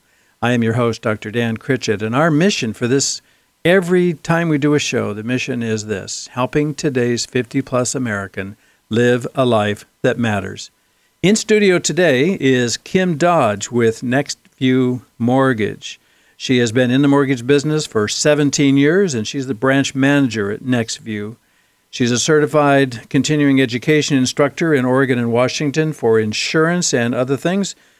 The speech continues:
uh, particularly with her specialty in reverse mortgage. So she knows what she's talking about. And again, the title for today's show is Things You Need to Know About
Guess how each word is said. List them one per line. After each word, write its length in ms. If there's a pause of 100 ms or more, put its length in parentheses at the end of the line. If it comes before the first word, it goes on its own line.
(200)
uh, 160
particularly 480
with 160
her 160
specialty 720
in 180
reverse 380
mortgage. 360
So 460
she 300
knows 180
what 140
she's 160
talking 340
about. 360 (520)
And 80
again, 340
the 100
title 300
for 140
today's 380
show 380
is 360
Things 500
You 120
Need 220
to 100
Know 420
About 480